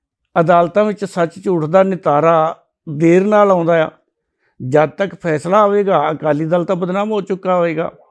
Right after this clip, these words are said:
ਇਹ ਗੱਲ ਕਾਨੂੰਨੀ ਤੌਰ ਤੇ ਤਾਂ ਸਹੀ ਹੈ, ਪਰ ਸਿਆਸੀ ਤੌਰ ਤੇ ਨਹੀਂ। ਸਿਆਸਤ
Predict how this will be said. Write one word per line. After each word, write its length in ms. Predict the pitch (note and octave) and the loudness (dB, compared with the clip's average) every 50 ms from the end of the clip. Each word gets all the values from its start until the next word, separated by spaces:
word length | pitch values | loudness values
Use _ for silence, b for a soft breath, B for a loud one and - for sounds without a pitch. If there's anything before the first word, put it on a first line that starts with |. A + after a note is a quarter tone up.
| b _ _ | b _ _
ਇਹ 140 | A#3+ C4+ B3+ | -2 -2 2
ਗੱਲ 260 | G#3+ C4 C4+ C4 B3+ | 2 2 2 2 -2
ਕਾਨੂੰਨੀ 440 | - - G3+ F#3+ F3+ F#3 F#3+ A3 A#3 | -2 -2 0 0 2 2 2 0 0
ਤੌਰ 260 | - - A#3 A#3 A3+ | 2 4 2 2 2
ਤੇ 160 | A3+ A#3+ A#3+ | 2 -2 -2
ਤਾਂ 160 | G#3 - G#3+ | 0 -2 -4
ਸਹੀ 300 | F#3+ - E3 D3+ D#3 F#3 | -4 -2 -2 -2 2 2
ਹੈ, 80 | G3+ G#3+ | 2 0
ਪਰ 200 | F#3 - A3 G3+ | 2 0 -4 -4
ਸਿਆਸੀ 420 | F#3+ - - D#3+ D3+ C#3 - F#3 | -4 -4 -4 -4 -4 -4 -6 -10
ਤੌਰ 240 | E3+ - F3+ E3 E3 | -6 -2 -2 -2 -2
ਤੇ 160 | D3 - C#3+ | -2 -4 -6
ਨਹੀਂ। 220 | B2+ A#2 G2 F#2+ - _ _ _ _ _ _ - | -6 -6 -8 -12 -16 _ _ _ _ _ _ -6
ਸਿਆਸਤ 420 | - F#3+ F#3+ A3 G#3+ F3+ - | 0 2 2 2 2 0 2